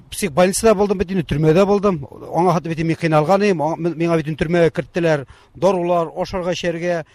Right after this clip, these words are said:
шул, шулай минем туганнар бар бирделәр төрмәләргә, адвокатларга без түләдек. Һәм инде бу, монда уйлап карасаң, бер өч йөз меңләп акча чыгып китте инде, балай.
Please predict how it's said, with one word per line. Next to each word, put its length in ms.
шул, 280
шулай 200
минем 180
туганнар 460
бар 320
бирделәр 320
төрмәләргә, 480
адвокатларга 640
без 240
түләдек. 320
Һәм 160
инде 140
бу, 180
монда 320
уйлап 320
карасаң, 400
бер 180
өч 220
йөз 100
меңләп 320
акча 240
чыгып 300
китте 180
инде, 160
балай. 240